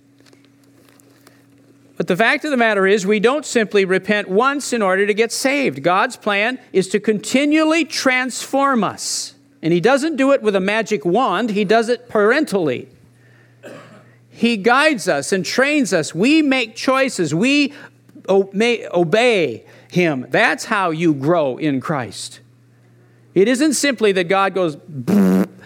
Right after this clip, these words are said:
you know, and your bad habits are all gone and you're suddenly a lovely person. It's that you now obey him and you follow him and you listen to that voice. And in the process, you're transformed.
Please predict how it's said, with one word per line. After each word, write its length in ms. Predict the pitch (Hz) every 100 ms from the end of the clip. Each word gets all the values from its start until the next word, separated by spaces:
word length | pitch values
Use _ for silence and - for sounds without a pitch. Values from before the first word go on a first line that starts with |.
| -
you 100 | 196
know, 220 | 196 202 208
and 180 | 180
your 300 | 165 160 147 - -
bad 340 | 127 180 208
habits 400 | 185 196 190 190
are 80 | 190
all 140 | 180 185
gone 240 | 180 175
and 80 | 165
you're 140 | 151
suddenly 320 | 139 165 147
a 60 | 135
lovely 300 | 143 190 139
person. 340 | 147 127 135 135 _ _ - - - - - - - - - - -
It's 240 | 208 214
that 420 | 156 202 247 262
you 180 | 208 233
now 340 | 220 233 240 240
obey 640 | 226 226 165 190 202 190
him 260 | 165 151
and 140 | 143 165
you 140 | 202
follow 500 | 180 220 214 226 208
him 180 | 175 170
and 120 | 170
you 120 | 175
listen 400 | 175 226 - 226 180
to 80 |
that 240 | 180 180 180
voice. 680 | 175 226 208 139 110 - - _ - - -
And 160 | 180
in 80 | 185
the 80 | 190
process, 720 | - 220 262 254 - 165 -
you're 120 | 170
transformed. 1200 | 160 - 208 190 170 151 - 175 160 147 117 101